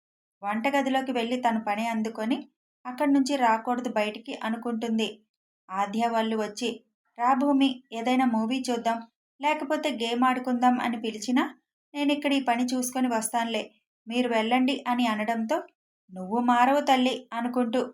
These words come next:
వెళ్ళిపోతారు వాళ్ళిద్దరూ. అప్పుడే విజయ్, అద్వైత్ కూడా కిందకి దిగి రాగానే, "అన్నయ్య,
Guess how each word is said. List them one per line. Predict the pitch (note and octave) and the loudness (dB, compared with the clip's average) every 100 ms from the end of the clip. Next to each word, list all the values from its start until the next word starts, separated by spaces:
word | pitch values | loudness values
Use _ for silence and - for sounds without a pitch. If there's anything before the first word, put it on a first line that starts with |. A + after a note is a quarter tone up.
| - | -10
వెళ్ళిపోతారు | G3 G3+ A3 A3+ A3+ A3 | -8 -6 -6 -6 -2 -2
వాళ్ళిద్దరూ. | C#4 C4 B3 A#3+ A#3 G#3+ - _ _ _ _ _ - | 0 0 0 -4 -4 -4 -6 _ _ _ _ _ -12
అప్పుడే | F#3+ - A#3 A3 | -10 -6 -4 -2
విజయ్, | G#3 G3 A3+ - | -2 -2 -2 -2
అద్వైత్ | G#3+ G3 A3 A3+ | -4 -2 -4 -4
కూడా | A#3+ G#3 A3+ | -4 -2 -2
కిందకి | A3 F#3+ G#3+ A3+ | -4 -8 -8 -6
దిగి | A3 G#3 | -6 -2
రాగానే, | G#3 G3+ G3+ B3 F#4 - _ _ _ F#3+ | 0 0 0 -2 -4 -12 _ _ _ -8
"అన్నయ్య, | G3 A3 | -2 2